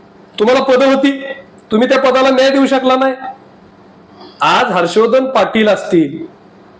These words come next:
त्यांना सुद्धा जो पद मिळालं, त्या पदाला ते न्याय देऊ शकले नाहीत. आणि इतर त्यांचे भावंड होती, यांनी सुद्धा त्यांच्या पदाला न्याय दिला नाही. म्हणून उगाच त्यांनी सुद्धा नाराजीच्या गप्पा आणि आम्हाला इकडून तिकडे जायचंय आणि तिकडून इकडे यायचंय,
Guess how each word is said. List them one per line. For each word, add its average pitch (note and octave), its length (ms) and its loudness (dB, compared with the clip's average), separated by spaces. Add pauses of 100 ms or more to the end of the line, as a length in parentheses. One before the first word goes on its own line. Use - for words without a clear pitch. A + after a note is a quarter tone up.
(200)
त्यांना A3+ 300 2
सुद्धा C4+ 240 0
जो C#4 160 0
पद C4+ 300 0
मिळालं, G#3 400 4
त्या A3 160 -2
पदाला B3 380 0
ते C4+ 80 4
न्याय C4+ 180 2
देऊ C4+ 160 0
शकले B3+ 280 0
नाहीत. C4 140 0 (380)
आणि G3+ 200 -2
इतर G#3 320 2
त्यांचे C#4 300 0
भावंड B3 340 2
होती, G3 280 0 (420)
यांनी G#3 380 2
सुद्धा G#3+ 360 0
त्यांच्या G#3+ 360 -2
पदाला G3 380 0
न्याय G3 240 0
दिला F#3+ 240 0
नाही. A#3+ 220 -2 (280)
म्हणून F3+ 280 0
उगाच C4 340 0
त्यांनी C4+ 280 2
सुद्धा G#3+ 280 0 (420)
नाराजीच्या A3+ 600 2
गप्पा B3+ 360 2 (360)
आणि E3+ 100 0
आम्हाला A3+ 320 2 (100)
इकडून B3 320 -2
तिकडे B3 220 -2
जायचंय B3 280 0
आणि B3+ 120 -4
तिकडून C4 340 -2
इकडे B3 220 -2
यायचंय, A#3 300 0